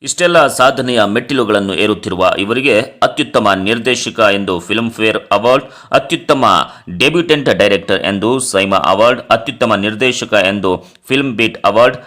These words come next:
ಸಿಟಿ ಸೈನ್ ಅವಾರ್ಡ್, ಜೀ ಕನ್ನಡ ಹೆಮ್ಮೆಯ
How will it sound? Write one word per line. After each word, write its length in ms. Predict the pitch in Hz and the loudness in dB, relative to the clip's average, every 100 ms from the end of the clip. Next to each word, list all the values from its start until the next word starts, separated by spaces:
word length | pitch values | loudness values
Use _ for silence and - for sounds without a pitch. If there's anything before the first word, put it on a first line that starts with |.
| - | -20
ಸಿಟಿ 280 | - 165 165 | -8 -4 -2
ಸೈನ್ 280 | 160 123 101 - | 0 0 0 -4
ಅವಾರ್ಡ್, 360 | 107 120 123 - 85 87 | 2 2 2 -6 -12 -2
ಜೀ 160 | 139 | -2
ಕನ್ನಡ 300 | 160 120 107 90 113 | 0 0 2 2 2
ಹೆಮ್ಮೆಯ 320 | 107 120 107 | -2 -2 2